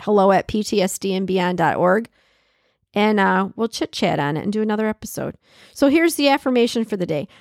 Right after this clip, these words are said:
"I will try to be open to new friendships, maybe even unlikely friendships." Ooh, I wonder what that means. <laughs> Hey, Linda, what does that mean exactly? Unlikely. All I'm saying is that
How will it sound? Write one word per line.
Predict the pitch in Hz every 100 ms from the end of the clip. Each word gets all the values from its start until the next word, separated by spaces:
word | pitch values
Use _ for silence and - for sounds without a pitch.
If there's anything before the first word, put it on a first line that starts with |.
| -
"I | 240
will | 269 269
try | 339 339
to | 403
be | 359 -
open | 277 302 285
to | 269
new | 247 285
friendships, | - 254 302 - 208 - - - _ _ _
maybe | 196 208 208 339 539 247 120 87 247 _ _ _ _
even | 240 247 226 -
unlikely | 214 277 185 175 - 156
friendships." | - 160 156 - - - -
Ooh, | 262 240
I |
wonder | 180 208 269
what | 262 -
that | 170 -
means. | 151 104 240 - -
<laughs> | 554 320 - 523 622 - 466 _ 440 427 - - -
Hey, | 302 320
Linda, | 302 294 294 294
what | 339
does | 349 311
that | 339 339 311
mean | 277 254
exactly? | 247 247 220 220 202
Unlikely. | 214 233 247 233 240 - 180 170 - _
All | 196 226 302
I'm | 320
saying | - 311 277 269 269 269 - _ _ _
is | - 226 214
that | 214 185 185 160